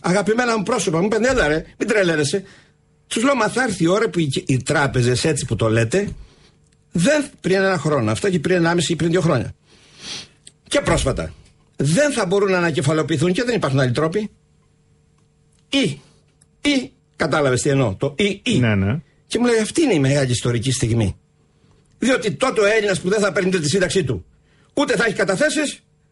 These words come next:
Speaker 1: θα είναι λυτρωτική η δραχμή, το εθνικό νόμισμα. Και θα κηρύξουμε την απελευθέρωση και θα πάμε στους Ρώσους».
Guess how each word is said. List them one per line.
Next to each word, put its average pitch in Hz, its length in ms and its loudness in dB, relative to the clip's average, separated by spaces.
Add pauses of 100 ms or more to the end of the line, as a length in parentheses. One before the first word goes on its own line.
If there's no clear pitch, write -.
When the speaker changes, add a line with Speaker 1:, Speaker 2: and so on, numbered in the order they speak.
(300)
Speaker 1:
θα 240 200 0
είναι 269 200 4
λυτρωτική 254 920 -2 (2250)
η 226 80 -2
δραχμή, 175 420 -2 (460)
το 196 80 0
εθνικό 208 300 2
νόμισμα. 170 460 0 (180)
Και 233 120 -2
θα 226 80 0
κηρύξουμε 220 360 -2
την 196 80 2
απελευθέρωση 277 640 0 (320)
και - 120 -4
θα 269 200 0
πάμε 254 280 -2
στους 208 240 0
Ρώσους». 214 480 -2